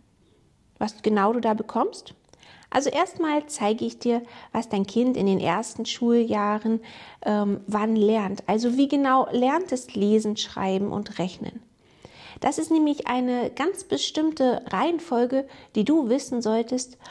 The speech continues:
und die einzelnen Besonderheiten dabei kennen solltest.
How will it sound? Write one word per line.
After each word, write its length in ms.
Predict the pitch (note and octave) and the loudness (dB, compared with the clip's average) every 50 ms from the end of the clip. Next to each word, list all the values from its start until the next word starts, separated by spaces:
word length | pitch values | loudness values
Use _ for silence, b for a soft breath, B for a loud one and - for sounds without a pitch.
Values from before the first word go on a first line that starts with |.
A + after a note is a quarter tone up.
| B B B B B _ | B B B B B _
und 540 | - A3 A3+ A3+ A3+ A3+ A3+ - - A3+ A3 | 2 4 4 4 4 2 -2 -4 -8 -2 -2
die 100 | A3 - | -2 0
einzelnen 480 | - A#3 D#4 E4 - C#4+ A#3 A3+ A3 G3 | 0 -2 -4 -4 -4 0 2 2 2 2
Besonderheiten 920 | G3 F#3+ - G3 B3+ C#4+ C#4 C4 B3+ B3 A#3 A#3 A#3 A#3 A#3 A#3 A#3 A#3 B B B _ - | 2 0 0 0 0 2 0 0 0 0 0 -2 0 0 -2 -2 -2 -4 B B B _ -2
dabei 340 | G#3+ G#3+ A#3 A#3 A#3 A3+ A3 | 0 0 0 0 0 -2 -2
kennen 360 | A3+ - - G#3+ A3 G#3+ G3+ | -4 -2 0 2 4 4 2
solltest. 540 | F#3+ - - - - - - - - - | 0 -4 -8 -10 -12 -12 -14 -12 -14 -14